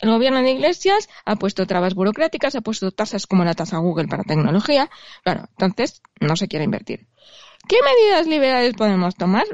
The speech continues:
en sentido de atraer inversión para esa formación bruta de capital que necesitamos vitalmente?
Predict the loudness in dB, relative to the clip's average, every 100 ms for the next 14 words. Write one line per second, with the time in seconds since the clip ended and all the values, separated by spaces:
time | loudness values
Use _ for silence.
0 | -10 _ 0 0 2 2 0 0 -2 -2
1 | -4 _ 4 4 4 0 -2 -2 -2 -2
2 | 0 2 0 0 2 4 2 -4 -4 -4
3 | -4 -6 -4 -4 0 0 2 2 4 4
4 | 4 2 2 0 0 0 -2 _ _ 0
5 | 0 0 -4 0 2 2 -4 2 4 4
6 | 0 0 0 -2 -4 -10